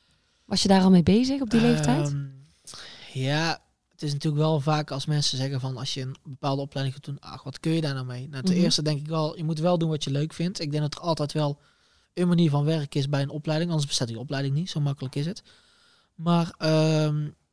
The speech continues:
Speaker 2: ja, ik was er nog niet eens mee bezig. Ik dacht, ik kom er eerst maar eens achter wat ik überhaupt wil gaan doen, voordat ik weet wat ik later ga doen. Want ja,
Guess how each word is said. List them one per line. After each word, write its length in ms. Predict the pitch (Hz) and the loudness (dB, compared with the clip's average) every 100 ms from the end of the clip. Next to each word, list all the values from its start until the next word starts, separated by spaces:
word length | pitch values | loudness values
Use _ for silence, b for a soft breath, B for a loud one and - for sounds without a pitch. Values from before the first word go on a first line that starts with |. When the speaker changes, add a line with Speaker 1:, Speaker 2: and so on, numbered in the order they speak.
| _ - | _ -8
Speaker 2:
ja, 380 | 135 147 147 147 b b b _ | -4 0 -2 -4 b b b _
ik 140 | 151 | -6
was 140 | 156 165 | -2 2
er 60 | |
nog 80 | 160 | 2
niet 100 | 170 | 4
eens 100 | 175 | 4
mee 120 | 170 | 4
bezig. 360 | 156 196 180 135 | 4 4 4 0
Ik 140 | 131 | -2
dacht, 180 | 139 143 | -4 -4
ik 80 | 147 | -4
kom 140 | 151 | -2
er 60 | 160 | -2
eerst 120 | 156 | -2
maar 100 | 151 | 0
eens 100 | 151 | 0
achter 240 | 160 - 151 | -2 -4 -4
wat 100 | 151 | -4
ik 120 | 175 | -4
überhaupt 280 | 160 147 147 | 0 2 2
wil 160 | 180 | 2
gaan 140 | 165 135 | 2 0
doen, 140 | 135 | -2
voordat 240 | 147 156 | -2 -4
ik 100 | 147 | -2
weet 220 | 147 151 147 | 0 0 0
wat 140 | 147 | -4
ik 100 | 143 | -2
later 300 | 156 170 135 | -2 -2 -6
ga 120 | 127 | -6
doen. 240 | 120 143 - | -6 -8 -10
Want 240 | 139 143 _ _ _ _ _ _ - | -18 -20 _ _ _ _ _ _ -12
ja, 240 | 135 | -10